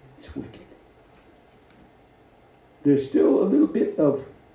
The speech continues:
of that, uh, uh, h-, how can I say it?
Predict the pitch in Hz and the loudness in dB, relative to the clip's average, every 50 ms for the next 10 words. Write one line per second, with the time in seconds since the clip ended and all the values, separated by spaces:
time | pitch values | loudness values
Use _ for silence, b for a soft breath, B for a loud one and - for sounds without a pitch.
0 | _ _ _ - 139 139 123 - - - - - - - - - _ _ - 127 | _ _ _ 0 2 2 2 2 0 -8 -12 -20 -20 -20 -20 -20 _ _ -8 -2
1 | 135 135 135 135 135 135 - - 156 131 120 110 101 95 95 - - - _ _ | 0 2 2 2 -2 -4 -4 -4 -2 0 0 -2 -4 -6 -10 -14 -20 -20 _ _
2 | _ _ _ _ - _ - 123 110 110 - - 123 127 - - 143 151 - 196 | _ _ _ _ -20 _ -10 -8 -6 -6 -6 -8 -10 -12 -12 -8 -8 -8 -6 -6
3 | 180 160 135 - - 180 175 165 - - - | -6 -6 -8 -6 -4 -4 -4 -4 -4 -8 -10